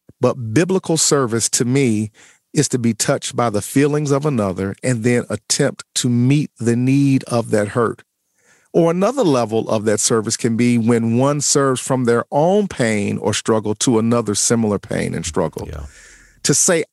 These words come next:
Speaker 1: "I know how you feel, and therefore, please allow me to assist you." Let's have a conversation today about this type of godly service, if you will.
Speaker 2: And we will. We're going to hear from a Latina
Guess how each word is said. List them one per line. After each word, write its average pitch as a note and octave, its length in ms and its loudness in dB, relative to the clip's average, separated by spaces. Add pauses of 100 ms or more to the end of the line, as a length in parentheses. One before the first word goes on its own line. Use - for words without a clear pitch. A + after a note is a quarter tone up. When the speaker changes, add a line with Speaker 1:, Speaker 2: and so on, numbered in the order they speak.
Speaker 1:
"I C3 160 -2
know C#3 220 0
how C3+ 240 -2
you C3 180 -2
feel, D3 580 2 (560)
and D3 220 0
therefore, D3+ 540 2
please E3 380 0
allow C3 300 2
me C#3 180 0
to - 160 -2
assist - 520 0
you." F#2+ 300 -4 (480)
Let's F#3+ 400 2
have F3 340 -2
a C3 60 -4
conversation A#2+ 800 -2
today A2+ 300 0
about G2+ 400 -2
this G#2+ 180 0
type - 340 -4
of F#2+ 260 -6
godly G#2+ 380 -2
service, - 500 -4
if - 140 -8
you - 100 -4
will. - 360 -8
Speaker 2:
And G2 260 0
we A#2+ 140 2
will. B2+ 360 2
We're G#2 120 2
going F3+ 220 -2
to G3+ 100 -2
hear C#3+ 200 2
from A#2 220 -4
a G#2+ 40 -2
Latina G2+ 540 0